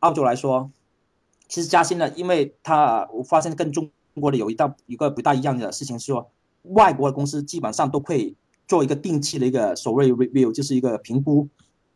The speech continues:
公司会，呃，根据过去一年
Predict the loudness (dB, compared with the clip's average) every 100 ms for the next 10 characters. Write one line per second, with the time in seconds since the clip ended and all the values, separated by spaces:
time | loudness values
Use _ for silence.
0 | _ _ _ 0 0 2 -2 0 4 2
1 | 0 -10 -4 -4 -4 -4 0 2 4 2
2 | 2 0 0 2 2 2 0